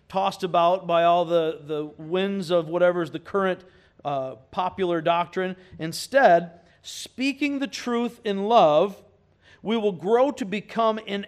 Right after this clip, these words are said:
every respect the mature body of him who is the head, that is Christ." Again, notice this is couched in the context of the body. It's not just that you as an individual become mature,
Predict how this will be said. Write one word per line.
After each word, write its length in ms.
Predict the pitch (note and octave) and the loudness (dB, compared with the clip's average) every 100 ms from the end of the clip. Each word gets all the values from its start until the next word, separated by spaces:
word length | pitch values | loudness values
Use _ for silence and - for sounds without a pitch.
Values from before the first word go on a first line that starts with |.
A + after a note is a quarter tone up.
| - | -6
every 360 | A#3+ D4 D4+ C#4+ | -2 0 0 -2
respect 720 | C#4 - - G#3+ E3 E3 - _ - | -4 -6 0 2 2 -4 -14 _ -10
the 140 | F3 | -6
mature 520 | F#3+ F#3+ - A#3+ C#4+ | -6 -6 -8 -4 -4
body 420 | B3+ A3 G#3 G#3 G#3 | 0 0 0 0 -2
of 100 | F3 | -2
him 180 | G#3+ | -4
who 180 | G3 G3+ | -4 0
is 160 | G3+ D#3+ | -2 -2
the 120 | F3 | -2
head, 360 | F3 F#3 C#3 - - - | 2 4 2 -4 -14 -6
that 160 | C#3+ | -4
is 120 | D3 | -4
Christ." 680 | - A3+ G#3+ D3 A2 - - - _ _ _ _ _ _ _ - | -6 2 4 2 -2 -14 -20 -20 _ _ _ _ _ _ _ -10
Again, 320 | E3 G#3+ E3+ | 0 0 2
notice 400 | G#3 G#3 E3 - - - | 4 4 2 -4 -16 -6
this 160 | F#3 | -6
is 160 | F#3+ D#3 | -6 -10
couched 600 | - - B3+ D4 - - | -14 -4 -2 -2 -6 -8
in 100 | G#3 | -6
the 60 | G3 | -6
context 580 | - A3 A3+ G#3 G3 - | -6 -4 -4 -2 -6 -6
of 140 | F3+ | -8
the 80 | F3 | -4
body. 480 | D#3 G3+ F3 C3+ A2 _ _ _ _ - | 0 0 0 -4 -10 _ _ _ _ -16
It's 120 | - | -4
not 200 | A#3+ - | -2 -2
just 200 | C4+ - | -4 -2
that 160 | G3+ | -4
you 180 | F3+ A3 | -2 0
as 100 | G3+ | 0
an 100 | G3 | 0
individual 420 | F#3 F3 A#3 B3 | -6 -4 -4 -4
become 320 | A3+ A#3 A#3 A3+ | -6 -4 -2 -2
mature, 420 | A3 A#3+ A3+ | -6 -2 0